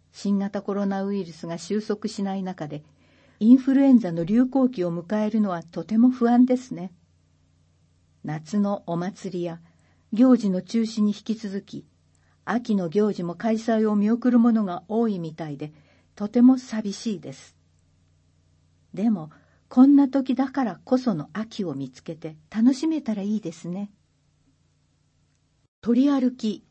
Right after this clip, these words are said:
岡谷。レポート一。ハッシュタグ岡谷市。ハッシュタグオーケーエーワイエー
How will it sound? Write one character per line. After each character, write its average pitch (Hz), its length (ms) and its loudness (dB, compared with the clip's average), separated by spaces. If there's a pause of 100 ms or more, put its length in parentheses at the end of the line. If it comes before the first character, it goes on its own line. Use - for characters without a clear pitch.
岡 208 240 -6
谷。 117 160 -12 (880)
レ 220 140 -2
ポ 294 200 0
ー - 100 -4
ト 127 300 -14
一。 - 440 -10 (1000)
ハ 220 140 -6
ッ - 20 -2
シ 247 200 -4
ュ 269 60 -10
タ 254 160 2
グ 156 200 -6 (140)
岡 175 200 -6
谷 208 160 -6
市。 - 280 -18 (800)
ハ 220 120 -6
ッ 226 40 -2
シ 240 200 -6
ュ 254 60 -6
タ 226 160 -2
グ 135 180 -6 (120)
オ 226 160 0
ー 240 80 -8
ケ 233 120 -2
ー 202 300 -2
エ - 20 -4
ー 143 40 -8
ワ 147 160 -6
イ 156 180 -8
エ 120 40 -8
ー - 100 -14